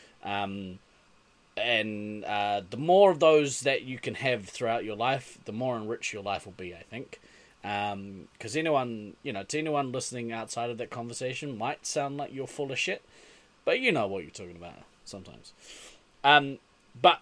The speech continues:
uh, Tucker sent me a link, uh, last night, and I wanted to, I wanted to put it in chat here. Um, so a member of the Lovelands community, uh, John Calkins. Ooh, let me get rid of that.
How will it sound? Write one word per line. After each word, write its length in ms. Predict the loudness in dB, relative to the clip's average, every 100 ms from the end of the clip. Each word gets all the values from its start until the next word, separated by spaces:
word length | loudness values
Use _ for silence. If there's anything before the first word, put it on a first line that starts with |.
| 10
uh, 240 | 12 12 8
Tucker 260 | 2 2
sent 200 | 2 0
me 100 | 2
a 60 | 0
link, 220 | 0 -2 -8 2
uh, 220 | 8 8 8
last 320 | 4 2 0
night, 260 | 2 2 0
and 180 | 0
I 400 | 2 2 2 -2 -2
wanted 320 | 0 0 0
to, 640 | -4 -2 -2 -2 -4 -6 -2
I 60 | 0
wanted 260 | 2 2
to 60 | 0
put 240 | -2 0
it 120 | 0 0
in 160 | -4
chat 300 | -2 0 0 -2
here. 340 | 2 2 4
Um, 500 | 2 0 0 -6 -10 -8
so 240 | -4 -2
a 40 | -2
member 280 | -4 -4 -4
of 120 | -4
the 80 | 0
Lovelands 540 | 0 0 -4 -6 -8
community, 680 | -6 -4 -4 -2 -2 -2 -4
uh, 200 | -4 -4
John 280 | -4 -6 -6
Calkins. 640 | -4 -4 -4 -8 -8 -12 -16 -20 -20 -20
Ooh, 100 | -18 -18 -14
let 80 |
me 100 | -14
get 160 | -12 -12
rid 120 | -12
of 40 | -8
that. 260 | -8 -8